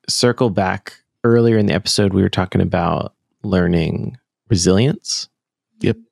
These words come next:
Speaker 1: I think about sons, but this applies to daughters as well, in my opinion. And then to loop back to the tent pole story,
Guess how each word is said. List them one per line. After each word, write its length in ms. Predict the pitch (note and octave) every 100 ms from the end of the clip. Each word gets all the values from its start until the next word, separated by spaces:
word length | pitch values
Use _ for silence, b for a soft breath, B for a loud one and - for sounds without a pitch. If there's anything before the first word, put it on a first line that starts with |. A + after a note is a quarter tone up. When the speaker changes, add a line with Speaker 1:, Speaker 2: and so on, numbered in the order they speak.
| _ _ -
Speaker 1:
I 100 | D3+
think 200 | C4 F3
about 260 | G2 -
sons, 440 | - A2+ F#2 F2+ G2+
but 180 | A#2+
this 140 | C#3 C#3
applies 320 | - G2 F#2
to 80 | F#2
daughters 380 | F2+ E2 E2 -
as 160 | - F2+
well, 380 | F#2+ E2 - - -
in 120 | E2
my 120 | E2
opinion. 460 | F#2 - F2 G#2+ B2+ _ _ _ -
And 680 | A#2 G#2 F#2+ F#2 F#2+ - - - _ _ _
then 220 | A#2 A#2
to 100 | C3
loop 240 | G#2+ G2+
back 300 | - G2 E2
to 100 | -
the 120 | G2+ F#2+
tent 260 | D#3 F3
pole 200 | - F2+
story, 540 | - - - - C3